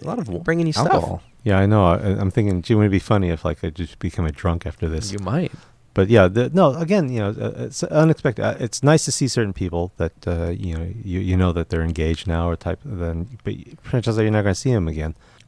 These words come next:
Speaker 3: But you, you've watched a lot of these people grow up, and, uh, you've watched them you know, so have their own kids, and the kids are growing up. I mean, what, thirteen thirteen. He, uh, you know, I, I s-, I, I, I knew him when he was dating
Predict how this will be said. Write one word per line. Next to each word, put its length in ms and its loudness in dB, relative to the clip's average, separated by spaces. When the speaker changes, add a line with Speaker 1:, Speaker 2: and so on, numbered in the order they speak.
Speaker 3:
But 140 6
you, 260 2
you've 180 0
watched 260 2
a 40 -2
lot 100 0
of 60 -2
these 140 -6
people 240 -6
grow 260 2
up, 180 -6
and, 500 -2
uh, 80 -2
you've 220 0
watched 320 4
them 240 0
you 120 -6
know, 120 0
so 300 0
have 220 -2
their 180 4
own 160 0
kids, 300 -4
and 100 -2
the 40 -4
kids 180 -4
are 40 -4
growing 220 -2
up. 100 -10
I 60 -4
mean, 200 0
what, 140 -8
thirteen 360 2
thirteen. 380 -2
He, 320 2
uh, 280 4
you 80 2
know, 100 4
I, 300 -4
I 60 -2
s-, 220 -6
I, 180 -8
I, 80 -6
I 80 2
knew 300 6
him 300 2
when 180 2
he 80 0
was 160 -2
dating 480 0